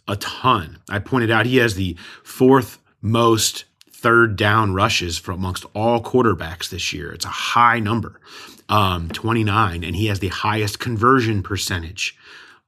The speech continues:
uh, running the ball on third downs, uh, of any quarterback in the league,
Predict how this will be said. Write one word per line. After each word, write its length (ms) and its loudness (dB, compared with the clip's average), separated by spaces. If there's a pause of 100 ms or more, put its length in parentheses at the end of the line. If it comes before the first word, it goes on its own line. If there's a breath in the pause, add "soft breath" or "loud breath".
uh, 340 2
running 420 0
the 60 0
ball 300 -4
on 160 -6
third 340 -6
downs, 480 -6 (400 loud breath)
uh, 280 -2
of 280 -4
any 220 0
quarterback 760 -2
in 160 -2
the 80 -4
league, 560 -6